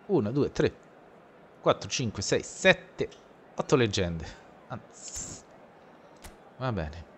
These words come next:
allora. Fatemi un attimo ragionare la baracca. Ci riproviamo.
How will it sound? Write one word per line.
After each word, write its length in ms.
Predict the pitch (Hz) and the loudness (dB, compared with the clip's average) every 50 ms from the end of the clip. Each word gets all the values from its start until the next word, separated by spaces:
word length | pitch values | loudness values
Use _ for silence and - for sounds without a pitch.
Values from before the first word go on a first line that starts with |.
| - - - - | -20 -16 -10 -6
allora. 360 | 139 135 127 107 95 87 - - - - - - - - - - - - - - - - - - - - - - - - - - - - - - - - - - - - - - - - - - - - - - - | -4 -2 0 0 -2 -2 -4 -10 -16 -20 -20 -20 -20 -20 -20 -20 -20 -20 -18 -18 -18 -20 -20 -20 -20 -20 -20 -20 -20 -20 -20 -20 -20 -20 -20 -20 -20 -20 -20 -20 -20 -20 -20 -20 -20 -20 -20 -20 -20 -20 -20 -20 -18
Fatemi 400 | - - 101 107 107 113 110 110 | -10 -8 -6 -4 -2 -2 0 0
un 80 | 110 | 0
attimo 420 | 110 104 104 - - 104 104 107 104 | 0 -2 -2 -4 -4 -2 0 0 2
ragionare 500 | 104 104 101 - 104 104 107 107 107 107 | 2 0 0 -2 -4 -2 -2 0 0 0
la 120 | 104 104 | 0 0
baracca. 880 | 107 113 120 131 143 156 170 160 - - - - - - 160 165 165 - - - - - - - - - - - - - - - - - - - - - - - - - - - - - - - - - - - - - - - - - - - - - - - - - - - - - - - - - - - - - | 0 0 0 2 2 2 0 -2 -4 -10 -20 -20 -14 -8 -6 -6 -6 -6 -10 -20 -20 -20 -20 -20 -20 -20 -20 -20 -20 -20 -20 -20 -20 -20 -20 -20 -20 -20 -20 -20 -20 -20 -20 -20 -20 -20 -20 -20 -20 -20 -20 -20 -20 -20 -20 -20 -20 -20 -20 -20 -20 -20 -20 -20 -20 -20 -20 -20 -20 -20 -20 -20 -20 -20 -20 -20 -20 -18
Ci 160 | - - - | -16 -12 -8
riproviamo. 640 | 95 98 92 104 110 107 98 107 117 117 104 92 82 | -6 -6 -2 -2 0 0 0 2 2 0 0 -2 -4